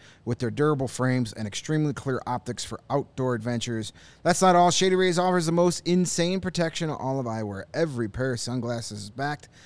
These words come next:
by lost and broken replacements. If you lose or break your pair, even on day one, they told us they're gonna send you a brand new pair, no questions asked.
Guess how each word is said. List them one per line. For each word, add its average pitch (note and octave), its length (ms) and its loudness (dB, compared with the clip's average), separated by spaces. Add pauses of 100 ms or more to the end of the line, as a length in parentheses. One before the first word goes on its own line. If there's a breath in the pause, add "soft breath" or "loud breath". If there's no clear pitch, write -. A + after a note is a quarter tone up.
(220 loud breath)
by C3+ 120 2
lost G#2 360 -2
and A#2 100 0
broken A2 300 -2
replacements. A#2 580 -2
If G#2 80 -8
you A#2 100 -4
lose C#3 260 0
or C#3 40 -4
break C#3 280 0
your C3+ 80 -6
pair, D3+ 260 0
even E3 260 0
on D#3+ 120 2
day D#3+ 200 4
one, F3 360 2 (360 loud breath)
they - 80 -10
told C#3+ 220 2
us C#3+ 100 2
they're D#3+ 120 -2
gonna E3+ 160 0
send C#3+ 300 -2
you F3+ 140 2
a D3+ 60 2
brand D3 540 -4
new D#3 220 0
pair, G#2+ 520 -2
no C3 420 2
questions F#3+ 640 0
asked. C#3+ 420 2